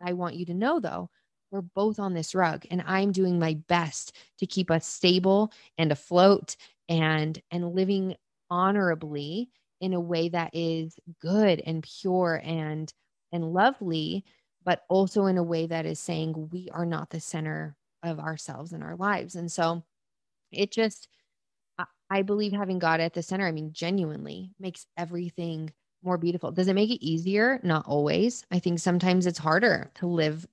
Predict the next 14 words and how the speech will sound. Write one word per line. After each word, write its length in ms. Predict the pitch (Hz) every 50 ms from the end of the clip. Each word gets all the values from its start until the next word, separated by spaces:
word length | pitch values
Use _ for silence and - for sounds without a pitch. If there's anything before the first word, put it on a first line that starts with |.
| - -
that 220 | 165 165 - -
way 240 | 160 165 156 156 156
than 220 | 160 160 156 156
to 120 | - - 160
live 240 | 160 160 151 147
selfishly. 640 | - - 135 139 - - 143 - - - - 170 - - 175 - - -
<laughs> 220 | - - - -
I 60 | - 185
mean, 180 | 180 175 175
it 100 | 180 202
is, 320 | 247 233 175 165 - - - _ _ _ _ _ _ _ _ 190
but 240 | - 185 165 - -
the 100 | 175 165 - - - - - -
fruit, 400 | 190 185 185 175 151 120 95 -